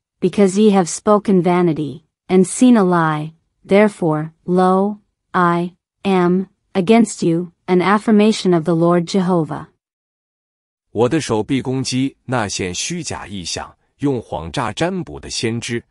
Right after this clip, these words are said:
Speaker 2: 他们必不列在我百姓的会中，不录在以色列家的册上，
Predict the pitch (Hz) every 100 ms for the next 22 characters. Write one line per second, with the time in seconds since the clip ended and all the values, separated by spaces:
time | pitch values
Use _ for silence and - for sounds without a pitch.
0 | _ _ _ - 151 139 127 233 196 135
1 | 143 143 113 127 104 113 - 73 73 156
2 | 123 85 110 78 85 101 - _ _ 127
3 | 165 156 127 120 82 73 - 127 135 110
4 | - 104 90 - - 92 -